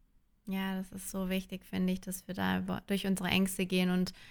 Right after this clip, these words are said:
und irgendwie auch lernen und uns entwickeln können. Und ich finde, desto mehr wir lernen und uns entwickeln, desto freier werden wir ja auch irgendwo.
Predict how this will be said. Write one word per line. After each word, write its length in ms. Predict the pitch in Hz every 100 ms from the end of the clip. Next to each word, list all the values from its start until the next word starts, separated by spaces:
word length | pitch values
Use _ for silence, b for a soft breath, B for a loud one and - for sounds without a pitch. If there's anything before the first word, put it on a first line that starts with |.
| B B B B -
und 160 | 180
irgendwie 520 | - 190 190 185 180
auch 240 | - 175 -
lernen 760 | 180 175 180 190 185 175 175
und 280 | 180 175 175
uns 180 | 180 175
entwickeln 520 | 175 180 185 190 180
können. 260 | - 175 170
Und 140 | 175
ich 160 | - -
finde, 260 | 190 196
desto 320 | 180 175 -
mehr 280 | 175 180 196
wir 180 | 214 180
lernen 500 | 170 180 214 247 202
und 160 | 180 180
uns 160 | 180
entwickeln, 400 | 190 180 202 208
desto 280 | 180 175 180
freier 600 | - - - 220 226 170
werden 280 | 165 160 156
wir 80 | 156
ja 120 | 160
auch 180 | 165 -
irgendwo. 580 | 160 160 160 156 160